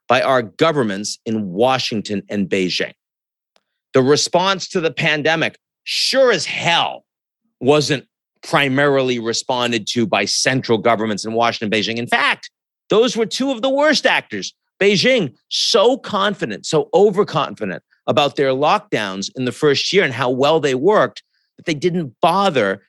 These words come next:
to get their people vaccinated. One of the few big countries that they could actually force vaccinations on people,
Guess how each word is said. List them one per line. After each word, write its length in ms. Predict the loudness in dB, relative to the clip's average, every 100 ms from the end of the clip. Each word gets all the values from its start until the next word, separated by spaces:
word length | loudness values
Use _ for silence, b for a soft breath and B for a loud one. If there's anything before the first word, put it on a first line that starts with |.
| -8
to 100 | -2
get 180 | 0 0
their 100 | -2
people 380 | -2 0 0
vaccinated. 800 | 2 0 0 -4 -6 -6 -8 -8
One 180 | -2 0
of 60 | 0
the 60 |
few 300 | -4 0 2
big 220 | 4 2 2
countries 380 | -2 -2 -4
that 80 | -4
they 100 | -4
could 160 | -2 -2
actually 320 | -2 -4 -6
force 440 | 0 2 2 2
vaccinations 840 | -4 -4 -4 -4 0 0 -2 -4 -4
on 240 | -4 -4
people, 480 | -2 0 2 0